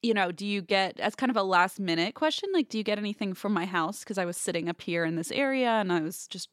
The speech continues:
curious. And they said, "Oh, the vibe I get, or the, the feeling I get is that there is somebody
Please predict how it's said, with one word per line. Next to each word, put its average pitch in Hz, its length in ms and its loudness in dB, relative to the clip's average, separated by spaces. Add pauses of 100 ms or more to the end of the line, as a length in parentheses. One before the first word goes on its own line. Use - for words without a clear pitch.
(140)
curious. 165 600 -2
And 202 180 -4
they 190 80 -4
said, 185 260 -4
"Oh, 208 380 2 (840)
the 202 100 -2
vibe 214 300 2
I 233 120 0
get, 175 400 -2 (440)
or 185 100 0
the, 185 200 -2
the 175 320 -4
feeling 247 340 0
I 220 80 0
get 202 180 0
is 190 100 -2
that 185 180 -4
there 180 160 0
is 180 120 -4
somebody 247 600 0